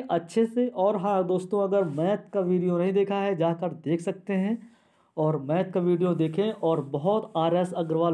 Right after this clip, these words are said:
बहुत कॉन्सेप्ट शॉर्ट लॉजिक में बता रहे हैं, पढ़ा रहे हैं, तो देखें ज़रूर, वीडियो देखना ना भूलें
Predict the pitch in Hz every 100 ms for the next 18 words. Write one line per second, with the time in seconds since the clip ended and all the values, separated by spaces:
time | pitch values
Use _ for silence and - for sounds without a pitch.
0 | 156 139 180 196 - 165 160 165 165 160
1 | 165 156 151 - _ - - 170 196 190
2 | 190 170 165 160 156 147 - 160 147 185
3 | 185 190 196 196 147 156 185 185 185 175
4 | 135 143 143 190 170 180 170 131 156 190
5 | 220 185 175 160 156 151 139 131